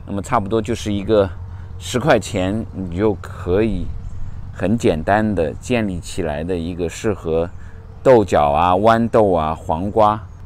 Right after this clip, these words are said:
去爬藤的这样的一个系统。那么今天关于如何移栽黄瓜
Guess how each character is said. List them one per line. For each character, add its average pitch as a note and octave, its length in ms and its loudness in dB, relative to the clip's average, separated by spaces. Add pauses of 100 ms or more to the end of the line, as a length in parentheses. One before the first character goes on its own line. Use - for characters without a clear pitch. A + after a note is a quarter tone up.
(100)
去 F#2 420 -4 (200)
爬 F#2 200 2
藤 F#2 280 -2
的 E2+ 160 0 (180)
这 - 80 -2
样 G2 160 2
的 E2+ 60 -2
一 D#2 40 -6
个 E2 120 -6
系 G2 240 -6
统。 - 260 -12
那 A#2+ 120 -2
么 A2 100 2
今 A#2+ 200 2
天 B2 280 0 (560)
关 G#2+ 200 0
于 G2 320 0
如 A2+ 240 2
何 F2+ 400 -2 (380)
移 F#2+ 160 -4
栽 G#2+ 180 2
黄 F2 280 -4
瓜 F#2 260 -2